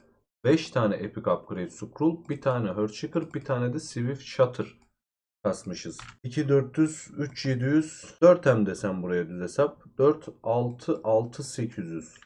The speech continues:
Ben bunlara upgrade yapacağım. Geçelim hemen şunları bir artı beş yapalım. Artı beşte bırakıp o şekilde satmaya çalışacağız. O şekilde sattığımızda bize getirisi daha yüksek olur. Hatta ben şöyle bir tane daha Hearthshaker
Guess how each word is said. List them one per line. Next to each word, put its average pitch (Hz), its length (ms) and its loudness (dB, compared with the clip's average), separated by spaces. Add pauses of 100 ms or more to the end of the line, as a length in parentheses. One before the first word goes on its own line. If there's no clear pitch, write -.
(100)
Ben 135 180 8
bunlara 135 440 6
upgrade 139 400 -2
yapacağım. 120 580 0
Geçelim 139 500 0
hemen 131 240 4
şunları 127 460 0
bir 123 140 -2
artı 120 360 -2
beş 131 280 0
yapalım. 131 400 0
Artı 117 300 -4
beşte 113 340 -4
bırakıp 107 420 -2
o 131 100 2
şekilde 117 440 -2
satmaya 87 460 -6
çalışacağız. 110 680 -2
O 123 120 -4
şekilde 123 420 -4
sattığımızda 113 1000 -2 (320)
bize 104 440 -2
getirisi 104 540 -6
daha 110 180 -2
yüksek 104 520 -6
olur. 95 400 -4 (140)
Hatta 160 380 4
ben 151 180 2
şöyle 151 360 0
bir 165 100 0
tane 151 300 2
daha 147 260 2
Hearthshaker 135 540 -2